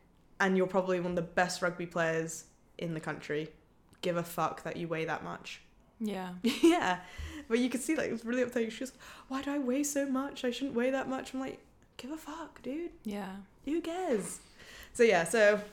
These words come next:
Speaker 1: yeah, would be another one. I try and tell a lot of young players that, like, until it really affects your game,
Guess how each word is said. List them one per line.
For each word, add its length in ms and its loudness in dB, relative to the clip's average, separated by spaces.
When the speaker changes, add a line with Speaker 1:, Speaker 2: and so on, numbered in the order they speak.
Speaker 1:
yeah, 160 4
would 140 4
be 100 4
another 240 2
one. 180 -2
I 60 2
try 180 6
and 80 4
tell 200 4
a 20 4
lot 220 4
of 100 0
young 340 0
players 380 -4
that, 400 -4
like, 280 -6
until 300 4
it 120 2
really 440 2
affects 380 -2
your 100 2
game, 420 0